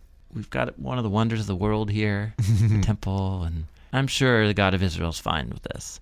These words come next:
Speaker 2: Mm.
Speaker 1: And Jesus is like Jeremiah. It's not fine.
Speaker 2: Hmm.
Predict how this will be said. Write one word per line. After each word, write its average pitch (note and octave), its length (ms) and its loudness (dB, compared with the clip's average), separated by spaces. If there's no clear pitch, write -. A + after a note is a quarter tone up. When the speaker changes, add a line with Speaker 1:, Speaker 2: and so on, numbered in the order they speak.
Speaker 2:
Mm. D#2+ 200 0
Speaker 1:
And G2 140 0
Jesus G2 640 -4
is G2+ 160 -4
like G#2+ 160 -2
Jeremiah. A#2 640 -2
It's - 220 -8
not F2 240 -2
fine. A1 440 -10
Speaker 2:
Hmm. E2+ 120 0